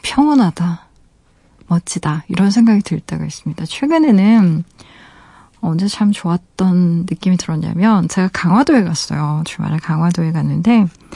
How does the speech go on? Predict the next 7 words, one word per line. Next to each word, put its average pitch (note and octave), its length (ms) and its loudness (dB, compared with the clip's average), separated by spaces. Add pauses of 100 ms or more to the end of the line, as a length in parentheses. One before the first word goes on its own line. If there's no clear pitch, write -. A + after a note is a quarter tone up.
(640)
그 E3 360 0
강화도가 F3 1300 2
이제 D3+ 180 -4
뭐 D#3+ 100 -2
강화도 D#3+ 400 -4
조약도 D#3+ 540 -6
있고 E3+ 720 -2